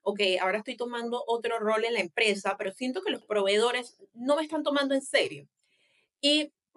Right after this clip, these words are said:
una de las cosas que trabajamos es, oye, cómo mantener su estilo, que ella se sienta cómoda, pero que ella pueda transmitir ese mensaje a los proveedores y también ella misma,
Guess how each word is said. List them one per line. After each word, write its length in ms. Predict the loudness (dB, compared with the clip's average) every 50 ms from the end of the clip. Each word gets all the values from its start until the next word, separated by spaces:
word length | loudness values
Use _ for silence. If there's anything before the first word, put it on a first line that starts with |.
| _ _ -20 -16 _
una 220 | -2 0 2 2 2
de 60 | 0
las 120 | 0 -2 -2
cosas 240 | -4 -2 -2 -2 -2
que 100 | -2 -2
trabajamos 580 | 0 2 2 2 2 2 -2 -2 -2 -2 0 0
es, 320 | 0 0 0 -2 -10 -10 -6
oye, 260 | 0 0 0 0 0 -2
cómo 240 | -2 -2 -2 -2 -2
mantener 480 | -2 -4 -4 -4 -4 -4 -4 -4 -4
su 80 | -8 -10
estilo, 440 | -12 -10 -8 -6 -4 -2 -2 -2 -4
que 100 | -4 -6
ella 120 | -6 -4
se 120 | -6 -8
sienta 380 | -6 -6 -8 -8 -6 -8 -8 -6
cómoda, 540 | -2 0 0 0 0 0 -2 -2 -2 -6 -8 -10 -20 -20 -20 -16 _ 0
pero 260 | 2 2 2 2 0
que 120 | 0 -2
ella 220 | 0 0 0 -2 -2
pueda 480 | 0 0 2 2 2 2 2 2 2 0 -6 -16 _ _ _ _ _ _ _ _ -4 -2
transmitir 960 | 0 0 0 -2 -4 -8 -8 -8 -8 -10 -10 -6 -4 -2 0 0 0 0 0 -2 -4 -6 _ -4
ese 240 | -4 -2 -2 -2
mensaje 400 | 0 0 -2 0 0 -2 -4 -4
a 60 | -4 -4
los 120 | -6 -4
proveedores 500 | -2 0 2 2 2 2 4 2 2 2
y 120 | 0 0
también 380 | 0 -2 0 0 0 -2 -2 -2
ella 280 | -2 -2 0 2 0 0
misma, 680 | 0 0 0 0 0 -2 -4 -6 -6 -4 -6 -6 -10